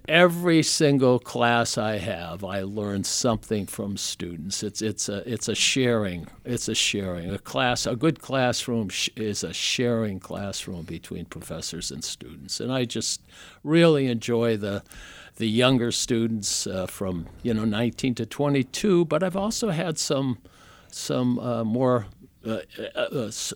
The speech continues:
older students. In fact, one, just I'll mention this quickly, was a fifty-six-year-old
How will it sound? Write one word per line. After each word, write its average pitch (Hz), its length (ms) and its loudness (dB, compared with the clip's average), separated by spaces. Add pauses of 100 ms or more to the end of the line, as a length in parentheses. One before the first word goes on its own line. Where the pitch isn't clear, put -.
(400)
older 180 360 8
students. 107 640 0
In 104 180 -4
fact, 120 420 -2
one, 120 460 2
just - 280 -6
I'll 104 100 0
mention 113 360 0
this 107 200 -2
quickly, 139 440 -2
was 107 240 -2
a 101 140 -4 (420)
fifty-six-year-old 120 1500 0